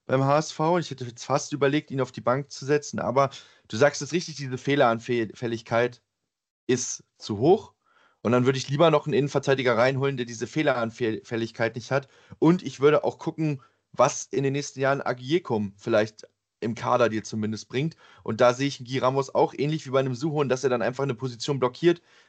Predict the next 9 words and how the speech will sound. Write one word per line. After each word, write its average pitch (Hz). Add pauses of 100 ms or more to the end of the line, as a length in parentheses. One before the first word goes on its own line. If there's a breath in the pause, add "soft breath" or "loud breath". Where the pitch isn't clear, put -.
(140)
die 131
für 135
einen 131
vielversprechenden 139
Jugendspieler 135
eigentlich 113
da 117
sein 117
müsste. 151